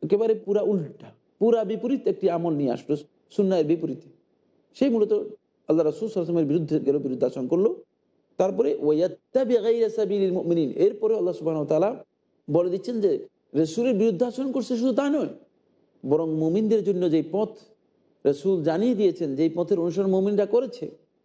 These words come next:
তাদের পথ বাদ দিয়ে অন্য পথ অনুসরণ করেছে, মানে ঈমানদারদের পথ পরিহার করেছে। ওয়াত্তাবি গায়রা সাবিলিল মুমিনিন নুওয়াল্লিহি মা তাওয়াল্লা। তার প্রথম পরিণতি হচ্ছে পৃথিবীতে ভয়ঙ্কর পরিণতি, সে যেদিকে মুখ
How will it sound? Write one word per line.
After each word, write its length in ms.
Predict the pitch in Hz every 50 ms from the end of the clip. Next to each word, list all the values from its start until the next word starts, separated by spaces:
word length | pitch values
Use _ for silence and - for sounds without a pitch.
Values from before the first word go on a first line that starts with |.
| _ _ _ _ _ _ _ _
তাদের 260 | - 190 220 269 294 233 202
পথ 140 | 254 240
বাদ 240 | 202 196 214 196 170
দিয়ে 140 | 170 208 233
অন্য 260 | - 208 202 202 202 180
পথ 160 | 196 196 170
অনুসরণ 340 | 190 185 151 185 170 147 139
করেছে, 280 | 131 131 110 - - - _ _ _ _ _ _ _ _ _ _ _ 147
মানে 360 | 156 165 160 165 175 180 175 185
ঈমানদারদের 480 | 190 208 196 202 226 233 214 202 240 226 226
পথ 180 | 220 220 220
পরিহার 560 | 240 233 226 - - 196 190 185 180 165 147 135
করেছে। 340 | - 127 123 120 - - - - _ _ _ _ _ _ _ _ _ _ _ _ _ _ _ _ -
ওয়াত্তাবি 440 | - 151 175 170 - 208 208 202 214
গায়রা 300 | 180 220 233 247 233 220
সাবিলিল 440 | - 226 220 196 240 226 233 220
মুমিনিন 460 | 226 240 - 214 240 233 240 196 160 165
নুওয়াল্লিহি 840 | 180 185 208 214 208 196 190 190 196 196 214 214 160 185 190 170
মা 160 | 156 160 147
তাওয়াল্লা। 440 | - 135 120 127 123 113 113 - - - _ _ _ _ _ _ _ _ _ _ _
তার 160 | - 156 147
প্রথম 360 | 143 151 160 156 196 214 208
পরিণতি 340 | 175 180 165 160 156 139 165
হচ্ছে 180 | 165 156 - 180
পৃথিবীতে 480 | 165 226 214 226 185 160 - - - - - _ -
ভয়ঙ্কর 400 | - 185 220 214 196 - 208 202
পরিণতি, 400 | 185 196 190 190 170 147 135 - - _ _ _ _ _ _
সে 180 | - - 220
যেদিকে 320 | 190 175 180 160 185 185 190
মুখ 180 | 175 208 214